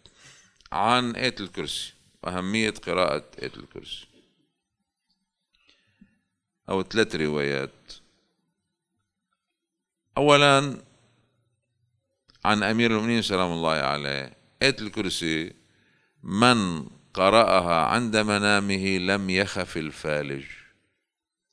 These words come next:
آية الكرسي: "بيقراها قبل ما ينام يأمن من الفالج." هذه روايات المستحبات التي نعرض عنها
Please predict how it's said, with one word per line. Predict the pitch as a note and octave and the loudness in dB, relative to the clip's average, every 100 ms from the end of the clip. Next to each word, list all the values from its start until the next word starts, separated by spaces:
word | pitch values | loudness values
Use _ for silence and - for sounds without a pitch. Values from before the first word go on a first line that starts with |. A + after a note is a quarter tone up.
| _ _ - | _ _ -8
آية | G2 E2+ | -6 -6
الكرسي: | D2+ E2+ D2+ - C#2 | -10 -8 -8 -10 -8
"بيقراها | D2+ E2 F2+ D#2 C2+ C2 - | -6 0 0 0 -2 -8 -6
قبل | F2 E2+ | -6 -4
ما | E2+ | -4
ينام | E2+ F2+ F#2 G2 - _ _ _ _ _ _ _ _ _ - | -4 -4 -6 -10 -18 _ _ _ _ _ _ _ _ _ -8
يأمن | E2+ F#2+ - E2+ F#2 F2+ | -4 -4 -6 -6 -6 -6
من | D#2 D#2+ | -8 -8
الفالج." | D#2 - - D2 D2 C#2 C#2+ C#2 - - _ _ _ _ _ _ _ _ _ _ _ _ _ _ _ _ - | -8 -10 -8 -6 -6 -8 -8 -12 -18 -20 _ _ _ _ _ _ _ _ _ _ _ _ _ _ _ _ -4
هذه | G#2+ F2+ | -2 0
روايات | D#2+ D#2+ D#2+ F#2 F2 - | 0 0 0 0 -2 -6
المستحبات | C2 D2 - - - - - D2+ - C#2 C#2 F2 F2 F2+ - - | -14 -14 -20 -20 -14 -8 -8 -8 -8 -8 -6 -2 -2 -2 -6 -12
التي | D2 D2+ E2+ - E2+ E2 | -8 -8 -8 -10 -10 -8
نعرض | F2 G2 F2 E2 E2 D2+ | -6 -6 -8 -10 -8 -8
عنها | D2 - D#2 C#2 C#2+ | -8 -8 -10 -10 -10